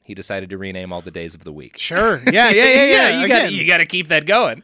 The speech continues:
Speaker 2: You might as well.
Speaker 1: Yeah. Now, Monday was renamed Beginning Day. Tuesday was Young Day.
Speaker 2: <sighs> Should have been Fun Day.
Speaker 1: Should have been Fun Day.
Speaker 2: Mm.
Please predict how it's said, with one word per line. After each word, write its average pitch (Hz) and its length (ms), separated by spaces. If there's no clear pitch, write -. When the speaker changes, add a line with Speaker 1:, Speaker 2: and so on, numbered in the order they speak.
Speaker 2:
You 160 100
might 196 140
as 196 120
well. 247 260
Speaker 1:
Yeah. 330 760
Now, 165 200
Monday 185 420
was 127 180
renamed 113 460
Beginning 95 420
Day. 76 240
Tuesday 190 380
was 98 260
Young 151 220
Day. 90 380
Speaker 2:
<sighs> - 60
Should - 200
have 160 80
been 139 140
Fun 143 380
Day. 113 240
Speaker 1:
Should 123 220
have 117 80
been 120 140
Fun 117 260
Day. 95 240
Speaker 2:
Mm. 143 240